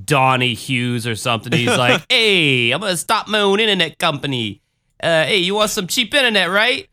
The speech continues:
Speaker 1: All right. Yeah, we'll give you cheap internet. Just sign on this dotted line here. Ha, sucker."
Speaker 2: Uh-huh.
Speaker 1: <laughs> Like, I don't know.
Speaker 2: A-, and if you give them your, uh, information, your, your billing information, which you would think would be safe, they, there's actually cases of them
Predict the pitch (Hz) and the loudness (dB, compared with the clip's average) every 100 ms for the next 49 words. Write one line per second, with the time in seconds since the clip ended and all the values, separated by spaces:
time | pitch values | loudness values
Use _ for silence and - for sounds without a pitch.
0 | _ _ _ - 208 196 240 - _ 262 | _ _ _ -2 2 2 0 -4 _ -2
1 | 220 269 277 240 196 220 190 208 202 208 | -2 -2 -4 -4 -4 -4 -2 0 0 2
2 | 240 - _ _ _ _ 269 262 - 269 | 0 -2 _ _ _ _ -4 -2 0 2
3 | 254 240 233 247 240 233 247 240 214 180 | 2 0 -2 0 0 2 2 2 2 2
4 | 156 104 - _ _ - 247 - - - | 2 0 -4 _ _ -2 -2 -2 -10 -4
5 | 226 131 123 120 139 - 180 135 131 - | 0 2 2 0 -2 -6 -6 -6 -8 -8
6 | 143 139 139 135 202 226 220 269 285 247 | -6 -4 -4 -2 -2 0 0 0 0 0
7 | 214 190 196 170 190 208 196 185 175 165 | 0 2 0 0 0 0 0 2 2 2
8 | - 139 143 135 147 139 127 131 - 165 | 0 0 0 0 0 0 0 0 0 2
9 | 147 120 - 120 120 120 113 123 123 139 | 2 -2 -4 -2 0 0 0 0 0 0
10 | 143 160 151 160 196 185 165 117 - 151 | -2 0 0 0 0 0 0 -2 -4 -4
11 | 135 127 156 131 113 117 110 - 175 160 | -4 0 -2 -2 -2 -2 -4 -2 0 0
12 | 117 - - _ _ _ 143 170 190 160 | 0 -4 -14 _ _ _ -2 0 0 0
13 | 170 170 170 160 - 160 139 147 143 147 | 0 0 0 -2 -2 -2 0 -2 -2 -2
14 | 135 123 123 127 127 120 | -2 -2 0 0 2 -2